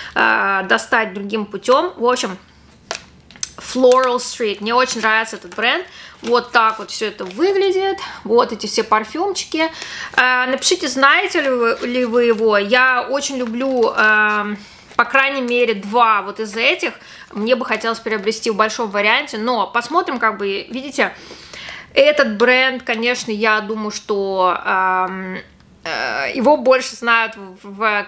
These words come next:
в Америке, в Канаде, в России, наверное, не так сильно, по-, по-, поэтому я, может быть, и сделала бы на него обзор, но посмотрим, короче говоря, я еще не решила.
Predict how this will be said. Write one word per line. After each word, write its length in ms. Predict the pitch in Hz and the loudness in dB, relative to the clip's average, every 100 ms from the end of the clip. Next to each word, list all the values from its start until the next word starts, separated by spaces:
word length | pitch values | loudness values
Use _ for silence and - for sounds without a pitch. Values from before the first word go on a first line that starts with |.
| - | -4
в 100 | 226 | -4
Америке, 360 | 226 240 - | -2 -2 -4
в 40 | - | -6
Канаде, 640 | 208 220 269 277 214 190 | -2 0 0 0 -2 -4
в 100 | 190 | -4
России, 260 | 214 - | -6 -6
наверное, 260 | 240 214 202 | -4 -4 -4
не 80 | 208 | -4
так 260 | 214 208 | -2 -2
сильно, 340 | - 262 277 240 | -4 -6 -4 -4
по-, 460 | - 202 202 196 - | 0 2 2 0 -4
по-, 160 | 202 - | -12 -2
поэтому 640 | 226 240 247 233 220 202 202 - - - - - | 0 0 -2 -8 -6 -8 -12 -20 -20 -20 -20 0
я, 160 | 262 | 2
может 240 | 269 294 233 | 4 0 0
быть, 160 | 247 | -6
и 40 | 220 | -8
сделала 480 | 202 262 349 466 254 | -4 0 2 2 0
бы 140 | 233 | -2
на 80 | 220 | -4
него 320 | 214 208 214 | -6 -2 -2
обзор, 440 | 202 - 208 185 208 | -2 -2 0 0 -2
но 120 | 220 | -2
посмотрим, 540 | 302 - 311 233 185 | 0 0 0 -2 -2
короче 280 | 175 180 - | -6 -8 -4
говоря, 180 | 190 202 | 0 2
я 60 | |
еще 180 | 220 226 | 2 -2
не 80 | 214 | -4
решила. 340 | 208 - 180 | -4 -4 -6